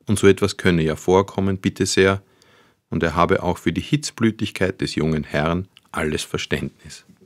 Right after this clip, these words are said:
Dazu machte er eine höfliche Verbeugung.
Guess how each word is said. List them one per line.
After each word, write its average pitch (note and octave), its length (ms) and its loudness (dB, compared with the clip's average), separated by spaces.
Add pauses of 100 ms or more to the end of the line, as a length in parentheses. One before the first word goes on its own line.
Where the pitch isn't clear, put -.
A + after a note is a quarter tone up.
(600)
Dazu G2+ 600 0
machte E2+ 400 0
er - 160 -2
eine D#2 200 -4
höfliche E2+ 520 0
Verbeugung. C#2+ 720 -6